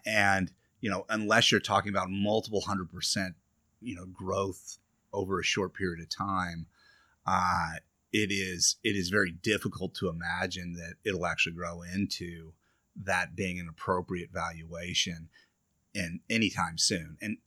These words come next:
the world is just such an uncertain place. You really have to believe in the future as it being very, very solid and being, you know,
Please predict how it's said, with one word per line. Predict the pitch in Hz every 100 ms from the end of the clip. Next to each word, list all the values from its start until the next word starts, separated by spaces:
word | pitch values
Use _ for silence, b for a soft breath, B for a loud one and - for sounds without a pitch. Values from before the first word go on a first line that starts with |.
| -
the | 104
world | 127 123
is | 113
just | - -
such | 127 -
an | 95
uncertain | 85 - - 120 - 95
place. | - 101 98 85 - - b b b
You | 107 110
really | 123 113
have | 104 -
to |
believe | 95 92 92 98 107
in | 92
the | 87
future | - 107 101 104 92
as | 90
it | 95 92
being | 98 90 85 b b _
very, | 95 117 113 107
very | 95 101 87
solid | - - 101 101 90 85 87
and | 92
being, | 87 - 90 87 -
you |
know, | -